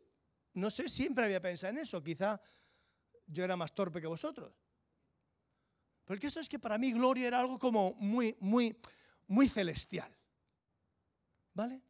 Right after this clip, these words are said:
Pero me puse a buscar, digo, "Me cachis, voy a ver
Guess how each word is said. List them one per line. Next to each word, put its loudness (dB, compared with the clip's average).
Pero -2
me 2
puse 0
a 0
buscar, -6
digo, -4
"Me -16
cachis, -8
voy -4
a -2
ver -2